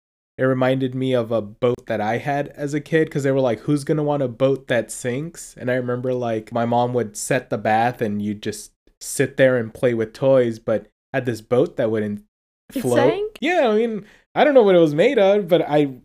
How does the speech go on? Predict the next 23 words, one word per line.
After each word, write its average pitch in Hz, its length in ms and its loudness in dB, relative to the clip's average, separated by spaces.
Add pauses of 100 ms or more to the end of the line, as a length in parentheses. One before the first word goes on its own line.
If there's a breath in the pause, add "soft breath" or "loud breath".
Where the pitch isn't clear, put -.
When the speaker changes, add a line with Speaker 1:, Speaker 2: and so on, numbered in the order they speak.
(120)
Speaker 1:
I 156 60 4
remember, 175 420 6
like, 160 240 4
you 151 80 4
would 147 160 4
fill 151 220 4
up 147 240 -2
the 127 160 0
water 139 340 4
or, 127 140 6
like, 117 240 -2
the 113 80 -4
sink, 156 480 2
and 120 320 -4 (240)
I 127 120 0
thought 147 300 6
it 220 80 10
was 151 140 4
gonna 123 180 2
float, 120 460 -2
but 113 160 0
it 107 160 -8
didn't. 127 480 -2